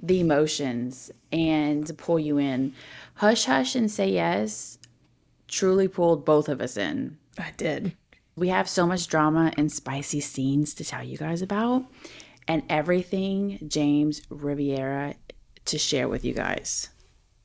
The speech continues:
Speaker 1: 'Cause
Speaker 2: Well,
Speaker 1: James Riviera.
Speaker 2: James Riviera. And let's, let's just get this out of the way really quick.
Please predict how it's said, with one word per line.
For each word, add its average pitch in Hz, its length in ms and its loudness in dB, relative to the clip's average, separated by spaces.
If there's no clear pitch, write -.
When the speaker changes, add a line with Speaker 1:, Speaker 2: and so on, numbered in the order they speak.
Speaker 1:
'Cause 190 180 4
Speaker 2:
Well, 185 180 4
Speaker 1:
James - 160 -2
Riviera. 113 560 -2
Speaker 2:
James 175 380 4
Riviera. 135 480 2
And 175 180 4
let's, 202 320 2
let's 226 240 4
just 277 300 -2
get 139 180 0
this 160 180 2
out - 120 0
of - 60 -4
the - 100 -4
way - 180 -2
really - 260 -4
quick. - 520 -4